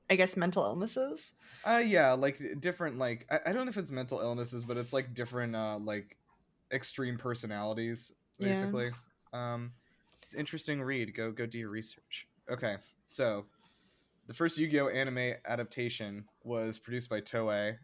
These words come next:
Speaker 2: and it aired on T V in Japan in nineteen ninety-eight.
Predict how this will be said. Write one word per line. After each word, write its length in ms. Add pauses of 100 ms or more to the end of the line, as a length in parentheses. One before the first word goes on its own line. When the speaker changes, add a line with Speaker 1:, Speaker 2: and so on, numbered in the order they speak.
(120)
Speaker 2:
and 200
it 140
aired 400
on 140
T 200
V 300
in 120
Japan 420
in 100
nineteen 280
ninety-eight. 420